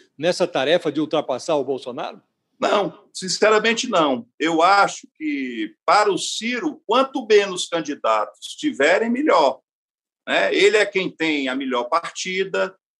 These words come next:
Speaker 2: ele de todos é quem, não, não vi essa pesquisa de hoje, você tá falando aí, mas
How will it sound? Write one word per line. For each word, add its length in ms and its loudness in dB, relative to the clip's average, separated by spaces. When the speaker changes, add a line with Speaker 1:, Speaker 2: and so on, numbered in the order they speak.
Speaker 2:
ele 260 2
de 140 -6
todos 560 0
é 100 2
quem, 600 -4
não, 140 -10
não 160 -2
vi 140 0
essa 200 2
pesquisa 420 2
de 100 -4
hoje, 180 6
você 80 -4
tá 140 -2
falando 360 0
aí, 180 0
mas 320 -6